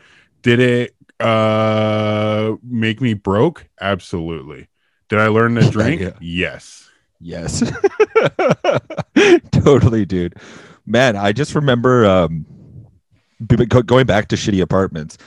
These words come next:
Speaker 2: I remember realizing, you know, m-, my brother has suffered from, like, really bad addiction his entire life. And I remember realizing there was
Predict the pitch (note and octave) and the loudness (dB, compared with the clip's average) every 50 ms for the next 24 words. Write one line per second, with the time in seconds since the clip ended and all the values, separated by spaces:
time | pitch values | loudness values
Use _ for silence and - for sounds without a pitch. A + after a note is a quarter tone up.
0 | - - - - _ - G2+ G#2+ A2+ C3 C#3+ D#3 D3+ D3 D#3+ D#3+ C#3 A#2 G2+ - | -20 -20 -20 -20 _ -2 2 4 4 4 2 0 0 -2 -2 -4 -4 -4 -4 -2
1 | F#2+ G#2 A2 A2 A2+ A#2 A#2 A2+ G#2+ A2+ G#2+ G#2 G2 - _ _ - A2 A2 A2 | 0 0 2 2 2 0 0 -2 -2 -4 -6 -6 -8 -12 _ _ -2 2 2 4
2 | G#2 G2 - F#2 F2+ - D#2 G2 G2+ G2 - F#2+ F2+ F2 F2 F2+ E2+ E2+ E2+ E2 | 2 2 -2 -8 -12 -8 -4 -4 -4 -2 0 0 -2 0 -2 -4 -4 -6 -8 -8
3 | - E2+ D#2 - E2+ D#2+ D2+ - E2+ D#2 D#2+ E2 D#2 D#2 - _ - G2+ F2+ F#2 | -8 -8 -8 -8 -10 -10 -10 -10 -12 -10 -10 -10 -10 -10 -12 _ -6 -4 -2 -2
4 | E2+ F2 D#2+ E2 D#2 D#2 D#2+ D#2+ D#2+ D#2 D#2 D#2 D#2 D#2 D2+ D2+ - - - F#2 | -2 -4 -4 -6 -8 -8 -8 -8 -10 -12 -14 -16 -18 -16 -18 -16 -16 -16 -16 -16
5 | F2+ E2+ - F#2+ F2 G2 F#2 F#2+ F#2+ F#2+ F#2+ G#2 B2+ _ _ - - - - - | -16 -16 -16 -14 -12 -10 -10 -8 -8 -8 -8 -10 -12 _ _ -20 -20 -20 -20 -20
6 | _ - G#2 G2+ G2+ G#2+ A2+ A2 F#2+ F2+ F#2 F#2+ G2 A2 A2+ A2 F#2+ F2+ F2 F#2+ | _ -8 -4 0 0 0 0 0 -2 -6 -6 -4 -2 -2 -2 -2 -4 -4 -4 -4
7 | G2+ G2 F#2 F#2 F2+ G#2+ F#2 F#2+ F#2 F2+ E2+ - - - _ | -2 -2 -4 -4 -6 -6 -6 -4 -4 -4 -4 -6 -8 -14 _